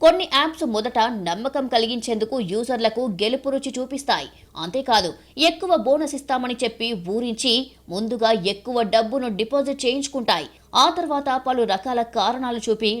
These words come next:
డిపాజిట్ డబ్బును మోసగిస్తాయి. మరికొన్ని యాప్స్ వ్యక్తిగత డేటాను చోరీ చేస్తాయి. అకౌంట్ క్రియేట్ చేసే సమయంలోనే యూజర్లు అతి సున్నితమైన పర్సనల్ సమాచారాన్ని సైతం తీసుకుంటాయి.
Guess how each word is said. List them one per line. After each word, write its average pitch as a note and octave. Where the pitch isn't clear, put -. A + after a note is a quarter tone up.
డిపాజిట్ A3
డబ్బును G#3+
మోసగిస్తాయి. A#3
మరికొన్ని E4+
యాప్స్ A#3+
వ్యక్తిగత A#3+
డేటాను C4+
చోరీ C4+
చేస్తాయి. G#3
అకౌంట్ G4
క్రియేట్ D4
చేసే B3+
సమయంలోనే A3+
యూజర్లు G#3+
అతి F#3
సున్నితమైన A3+
పర్సనల్ A#3
సమాచారాన్ని A#3
సైతం A#3+
తీసుకుంటాయి. A3